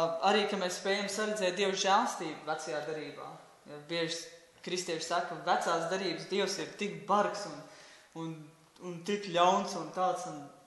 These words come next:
un jaunās derības Dievs ir mīlestības Dievs, un jaunās derības Dievs ir žēlstības Dievs. Bet es gribētu teikt, ka jaunās derības Dievs ir tas pats, kas vecās derības Dievs.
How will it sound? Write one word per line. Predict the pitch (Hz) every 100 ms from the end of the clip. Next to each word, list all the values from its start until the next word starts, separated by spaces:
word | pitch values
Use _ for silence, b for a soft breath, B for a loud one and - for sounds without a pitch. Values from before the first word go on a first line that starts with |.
| - -
un | 165
jaunās | 165 208 208 170 185
derības | 180 160 147
Dievs | 170 175 165 165
ir | 147
mīlestības | 165 180 180 - 151 147 143
Dievs, | 151 147 -
un | 139 135 135
jaunās | 160 196 175 165
derības | 170 156 147
Dievs | - 165 165
ir | 160 143
žēlstības | 165 165 180 - 160 139 -
Dievs. | 160 156 - - B B B B B - -
Bet | 175
es | 180
gribētu | 185 175 165
teikt, | 180 170
ka | 165
jaunās | 160 190 202 175 160
derības | 175 160 156
Dievs | 156 170 170
ir | 160
tas | 160 -
pats, | 170 -
kas | 170
vecās | 165 165 139 143
derības | 147 147 143
Dievs. | - 147 143